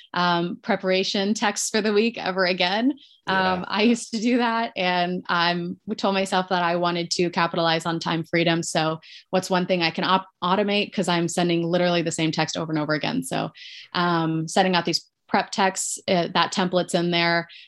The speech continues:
Speaker 1: um, in addition to the thank you text and the follow-up text that's a couple days later. So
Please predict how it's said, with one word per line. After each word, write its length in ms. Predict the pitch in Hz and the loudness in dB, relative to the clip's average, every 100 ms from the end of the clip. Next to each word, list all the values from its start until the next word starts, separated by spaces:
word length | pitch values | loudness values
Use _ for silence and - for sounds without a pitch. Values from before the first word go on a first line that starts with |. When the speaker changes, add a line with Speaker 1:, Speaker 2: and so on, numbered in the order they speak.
| - | -2
Speaker 1:
um, 180 | 170 165 | 0 2
in 140 | 175 | 2
addition 400 | 170 165 - 165 | 2 2 0 0
to 300 | - 170 165 | 0 0 0
the 320 | 165 160 160 - | 0 0 -2 0
thank 240 | 196 208 | 0 0
you 100 | 220 | -2
text 540 | 196 202 190 - - - | 0 0 0 -2 -8 -2
and 440 | 170 165 165 165 160 | 0 2 2 0 -2
the 580 | 156 156 156 160 151 151 | 0 0 0 -2 -6 -6
follow-up 420 | - 160 160 160 - | 2 2 2 -2 -4
text 420 | 156 147 - - | -4 -4 -6 -4
that's 200 | 156 - | -4 -4
a 40 | |
couple 280 | 160 156 160 | -6 -6 -4
days 200 | 151 156 | -2 -2
later. 220 | 160 156 | -2 -2
So 280 | 156 - 160 | -4 -6 -8